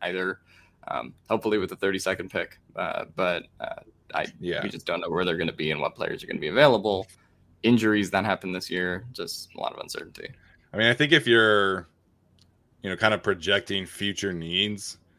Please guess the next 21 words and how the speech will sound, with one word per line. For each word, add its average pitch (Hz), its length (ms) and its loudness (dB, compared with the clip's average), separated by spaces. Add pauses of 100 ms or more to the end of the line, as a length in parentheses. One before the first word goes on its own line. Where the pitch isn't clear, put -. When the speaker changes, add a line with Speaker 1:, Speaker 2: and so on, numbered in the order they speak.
(280)
Speaker 2:
like, 85 160 -2
I 90 80 0
think 92 180 -4
obviously 90 320 -2
right 82 240 -2
tackle 90 380 0
would 95 120 0
be 92 140 -2
one. 95 500 -2 (440)
I 95 80 -6
think 92 200 -4
tight 87 300 0
end 101 380 -6 (120)
could 95 200 -6
be 107 160 0
one, 104 580 0 (200)
you 90 100 -10
know, 82 560 -6
depending 87 320 -6
on 82 100 -6
how, 85 220 -4